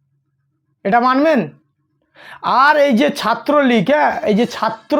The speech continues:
ইউনিয়ন, ছাত্র আন্দোলন, হুম, এরা জামায়াতে ইসলামের লোক, এরা জামায়াতে ইসলামের সাথে মিশে গেছে। মোহাম্মদ ইউনূস, উপদেষ্টারা আর জামায়াতে ইসলাম, এরা এক হয়ে গেছে। এরা ইলেকশন চায় না,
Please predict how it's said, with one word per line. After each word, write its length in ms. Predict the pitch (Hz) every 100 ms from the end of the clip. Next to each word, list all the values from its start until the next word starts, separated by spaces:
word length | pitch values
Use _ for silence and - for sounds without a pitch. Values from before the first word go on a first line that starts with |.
| 302
ইউনিয়ন, 580 | 269 269 269 277 285
ছাত্র 560 | 262 220 220 - 277 285
আন্দোলন, 640 | 262 247 262 277 247 175 - _ _ -
হুম, 320 | 269 233 185 147 _ _ _ _ _ _ _ _ _ -
এরা 360 | 226 285 277
জামায়াতে 580 | 196 226 240 269 269 277
ইসলামের 520 | 254 262 277 277 285
লোক, 540 | 254 254 240 214 - -
এরা 200 | 220 220
জামায়াতে 560 | 208 220 254 262 269
ইসলামের 340 | 233 262 269 262
সাথে 300 | 269 254 254
মিশে 300 | 269 277 277
গেছে। 440 | 254 233 196 156 - _ _ _ _ 180
মোহাম্মদ 560 | 202 233 269 277 254
ইউনূস, 680 | 254 269 285 320 370 - - _ _ -
উপদেষ্টারা 760 | 220 254 254 277 - 294 320 349
আর 200 | 294 240
জামায়াতে 560 | 190 226 247 262 233 269
ইসলাম, 520 | - 262 262 208 165 - - -
এরা 180 | 226 247
এক 280 | 269 277
হয়ে 220 | 269 285 285
গেছে। 480 | 277 262 233 165 - _ _ _ _ -
এরা 220 | 226 285
ইলেকশন 600 | 269 262 277 285 285 262
চায় 280 | 262 254 262
না, 300 | 240 185